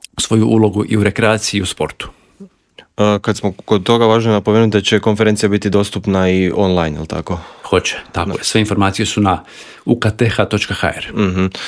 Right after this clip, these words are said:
Speaker 2: Dakle, to je u petak u devet i trideset. Neko tko je zainteresiran, a, gdje da još pronađe na toj stranici podatke?
Speaker 1: Upravo
Speaker 2: Poti-
Speaker 1: na toj stranici su sve informacije i o prijavama i o programu, tako da
Speaker 2: Mhm.
Speaker 1: slobodno, U K T H.
Speaker 2: Koja je važnost, e,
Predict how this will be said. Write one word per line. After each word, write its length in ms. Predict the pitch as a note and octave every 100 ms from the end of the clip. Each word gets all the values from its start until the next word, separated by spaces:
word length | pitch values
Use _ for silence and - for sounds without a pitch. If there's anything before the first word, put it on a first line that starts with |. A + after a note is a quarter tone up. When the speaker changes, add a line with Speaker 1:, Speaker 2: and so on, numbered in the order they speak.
| -
Speaker 2:
Dakle, 280 | - G#2 G#2
to 160 | - G#2
je 60 |
u 100 | G2
petak 440 | F#2 G#2+ G#2 F#2+ -
u 160 | F#2
devet 340 | F2+ F#2 F2 F#2
i 60 |
trideset. 520 | F2 G#2+ A#2 A2 G#2 G#2+
Neko 260 | G#2 G#2+
tko 220 | F#2 -
je 60 | F#2+
zainteresiran, 880 | F#2 F#2 F#2+ F#2 - G#2+ G#2 F#2+ F#2+
a, 220 | F#2 F#2 F2+
gdje 180 | F#2 G2
da 120 | F#2
još 160 | F#2+
pronađe 460 | - F#2+ G2 F#2 F2+ -
na 160 | F#2+
toj 260 | E2+ G2+ G2
stranici 480 | - - G2 G#2 -
podatke? 540 | F#2 F2+ G2+ - C3
Speaker 1:
Upravo 240 | C3+ C#3+
Speaker 2:
Poti- 80 | A2
Speaker 1:
na 60 | G#2
toj 180 | - A2
stranici 460 | - A2+ G#2 G2
su 240 | - - G#2
sve 260 | - A2+
informacije 920 | G#2+ G#2+ A#2+ C#3 C#3 - A#2+ A#2 A2
i 220 | G#2 G#2 G#2+
o 140 | A#2 A2+
prijavama 600 | B2 C3 A2+ G#2+ G#2 G2
i 340 | G2+ G2 G2
o 220 | G2 F#2+
programu, 580 | F#2 - C3+ B2+ C3+ D#3
tako 400 | C#3+ G#2 F#2+ G#2+
da 280 | F#2+ F2+ F2+ G2+ F#2+ -
Speaker 2:
Mhm. 240 | G#2+ F2+ F2+ G2
Speaker 1:
slobodno, 420 | - F#2+ E2 E2+
U 80 | G2+
K 120 | G#2
T 140 | -
H. 220 | F#2 F2+ - _ _ _ -
Speaker 2:
Koja 140 | G#2 E3
je 60 |
važnost, 440 | E3+ C#3 A#2+ - -
e, 160 | G#2